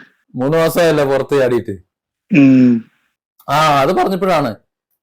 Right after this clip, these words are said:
Speaker 1: ഹൈക്കോടതിയിലേക്ക് പോകുന്നു, പോയി എന്നൊക്കെ വാർത്ത കേട്ടല്ലോ.
Speaker 2: ഉം, ഹൈക്കോടതി കൊടുത്തിട്ടുണ്ട്.
Speaker 1: അത്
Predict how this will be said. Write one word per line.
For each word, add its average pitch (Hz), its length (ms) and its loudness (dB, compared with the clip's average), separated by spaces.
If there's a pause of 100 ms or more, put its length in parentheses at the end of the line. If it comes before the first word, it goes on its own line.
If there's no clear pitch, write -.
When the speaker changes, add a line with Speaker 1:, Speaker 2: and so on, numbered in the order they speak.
Speaker 1:
ഹൈക്കോടതിയിലേക്ക് 196 680 0
പോകുന്നു, 190 600 0
പോയി 175 140 2
എന്നൊക്കെ 180 240 -4
വാർത്ത 165 240 0
കേട്ടല്ലോ. 135 520 -6 (1000)
Speaker 2:
ഉം, 160 100 6
ഹൈക്കോടതി 196 600 0
കൊടുത്തിട്ടുണ്ട്. 214 640 0 (1000)
Speaker 1:
അത് 147 420 6